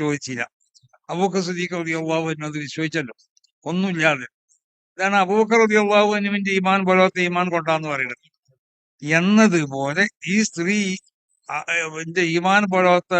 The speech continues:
ഒരു ഈമാൻ ഞങ്ങൾക്ക് കൊണ്ടാണ്." അപ്പൊ ഈമാൻ, ചില ആളുകളെ ഈമാൻ അത് വർദ്ധിക്കും, അതായത് ഈമാൻ വർദ്ധിക്കാൻ പറ്റിയതായ നിലക്ക് ഈമാൻ വളരാൻ പറ്റിയ സൗകര്യം ഹൃദയത്തിലുണ്ടാവും.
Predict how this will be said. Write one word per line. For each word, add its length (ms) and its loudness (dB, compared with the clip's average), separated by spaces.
ഒരു 180 -6
ഈമാൻ 300 0
ഞങ്ങൾക്ക് 360 -6
കൊണ്ടാണ്." 400 -4
അപ്പൊ 120 -4
ഈമാൻ, 280 4
ചില 140 0
ആളുകളെ 400 2
ഈമാൻ 220 0
അത് 120 -2
വർദ്ധിക്കും, 460 0
അതായത് 280 0
ഈമാൻ 300 6
വർദ്ധിക്കാൻ 480 2
പറ്റിയതായ 540 2
നിലക്ക് 280 -6
ഈമാൻ 220 4
വളരാൻ 380 4
പറ്റിയ 280 0
സൗകര്യം 400 -6
ഹൃദയത്തിലുണ്ടാവും. 840 2